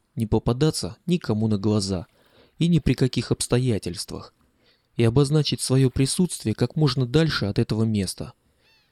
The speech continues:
Сейчас ситуация повторялась почти один к одному, с той только разницей, что впереди не беспечные американцы, уверенные в своей неуязвимости и безнаказанности,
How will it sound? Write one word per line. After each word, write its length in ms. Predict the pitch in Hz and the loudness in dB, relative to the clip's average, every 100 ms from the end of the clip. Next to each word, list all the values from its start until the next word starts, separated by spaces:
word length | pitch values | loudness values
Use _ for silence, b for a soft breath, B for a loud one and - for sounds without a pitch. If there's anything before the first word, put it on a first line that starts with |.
| _ | _
Сейчас 400 | - 135 - 202 | -6 -2 2 2
ситуация 560 | - - 127 139 - 120 | 2 0 2 0 0 -2
повторялась 640 | - - 127 156 127 101 - | -2 0 2 2 0 -2 -4
почти 480 | - 117 - - 175 | -4 -2 -2 -2 -2
один 360 | - 113 117 123 | 0 -2 -2 -2
к 80 | - | -2
одному, 460 | 110 113 110 87 - b b b b | -2 0 0 -4 -8 b b b b
с 100 | - | -2
той 180 | - 185 | 2 4
только 300 | - 135 - | 2 0 2
разницей, 480 | 170 143 113 - 95 | 2 2 0 -2 -4
что 180 | - | -4
впереди 440 | 110 - 135 143 170 | -2 2 2 2 0
не 160 | 127 | 0
беспечные 760 | 113 127 - - 180 - 113 104 | -2 -4 -4 -2 0 0 0 0
американцы, 760 | 107 110 117 - 113 98 - - _ | 0 0 0 0 -2 -2 -8 -12 _
уверенные 560 | 123 123 131 117 107 107 | 0 4 4 4 2 0
в 40 | |
своей 380 | - 117 120 110 | -2 0 2 2
неуязвимости 1000 | 104 110 113 123 120 117 95 - - 80 _ - | 2 0 0 -2 0 0 0 -4 -8 -12 _ -4
и 100 | 165 | -2
безнаказанности, 1040 | 113 110 117 - 113 101 95 90 - - | -2 -2 -2 0 -2 -2 -4 -6 -8 -12